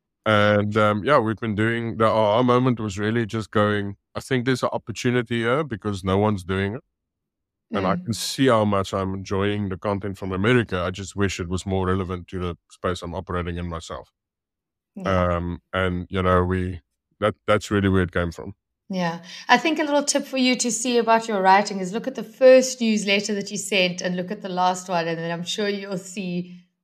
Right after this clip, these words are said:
Speaker 2: vast improvements and differences in
Speaker 1: Because
Speaker 2: that. <laughs>
Speaker 1: like that thing, you never watch yourself on a video, like, you never read your
Speaker 2: Yeah.
Speaker 1: own writing. <laughs>
Speaker 2: Yeah, that's true.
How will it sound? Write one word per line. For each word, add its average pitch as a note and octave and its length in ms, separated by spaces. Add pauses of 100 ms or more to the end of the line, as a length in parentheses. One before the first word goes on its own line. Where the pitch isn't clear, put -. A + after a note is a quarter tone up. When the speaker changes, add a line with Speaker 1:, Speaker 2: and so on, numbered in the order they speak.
Speaker 2:
vast G3+ 380
improvements G#3 640
and G#3+ 140
differences G3 600
in F#3 140
Speaker 1:
Because - 0
Speaker 2:
that. E3+ 380
<laughs> A#2 40
Speaker 1:
like B2 160
that B2+ 160
thing, C3+ 180
you A2+ 80
never A#2 240
watch A#2+ 280
yourself A#2+ 500
on A2 120
a A2+ 60
video, F#2+ 380
like, F#2 240
you G2 60
never A#2 280
read A2 200
your B3 120
Speaker 2:
Yeah. - 120
Speaker 1:
own A2+ 120
writing. A2 600
<laughs> - 960
Speaker 2:
Yeah, A3+ 280
that's - 280
true. G#3+ 100